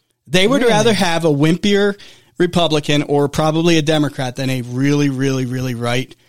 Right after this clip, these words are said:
Speaker 2: Okay.
Speaker 1: quote unquote right-wing
Speaker 2: So
Speaker 1: conservative.
Speaker 2: he's
Speaker 1: That's my
Speaker 2: too
Speaker 1: point.
Speaker 2: far right for
Speaker 1: He's too far right. That
Speaker 2: for
Speaker 1: goes to
Speaker 2: s-,
Speaker 1: show
Speaker 2: oh,
Speaker 1: you how
Speaker 2: okay.
Speaker 1: far the Republican Party has fallen off the cliff.
Speaker 2: Yeah,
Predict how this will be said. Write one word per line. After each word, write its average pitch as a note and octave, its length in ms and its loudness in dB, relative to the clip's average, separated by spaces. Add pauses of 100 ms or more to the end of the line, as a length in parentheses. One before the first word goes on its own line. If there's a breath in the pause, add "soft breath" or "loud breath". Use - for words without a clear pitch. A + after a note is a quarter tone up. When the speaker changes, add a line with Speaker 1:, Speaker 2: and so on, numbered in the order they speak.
(160 soft breath)
Speaker 2:
Okay. D#3 240 -10
Speaker 1:
quote B2+ 180 2
unquote C3 340 -2
right-wing B2 420 -4
Speaker 2:
So - 40 -10
Speaker 1:
conservative. D3 340 -4
Speaker 2:
he's E3+ 100 2
Speaker 1:
That's G3+ 160 0
my G3+ 120 2
Speaker 2:
too G#3 120 -2
Speaker 1:
point. G3+ 180 2
Speaker 2:
far E3+ 180 -6
right D#3 340 -4
for - 180 -10
Speaker 1:
He's F3 260 2
too G3+ 200 2
far F3 280 0
right. F3+ 260 0
That D3+ 120 -2
Speaker 2:
for E3+ 80 -4
Speaker 1:
goes F#3 140 0
to F3+ 80 -2
Speaker 2:
s-, E3 140 2
Speaker 1:
show E3+ 80 2
Speaker 2:
oh, - 20 4
Speaker 1:
you D#3+ 160 2
how D3 180 -2
Speaker 2:
okay. D3 120 -4
Speaker 1:
far C3 540 -2
the C3+ 120 -8
Republican C#3 520 -6
Party A#2+ 300 -8
has A#2+ 120 -8
fallen A#2+ 380 -6
off A2+ 200 -8
the - 80 -14
cliff. - 420 -4
Speaker 2:
Yeah, C3+ 320 -8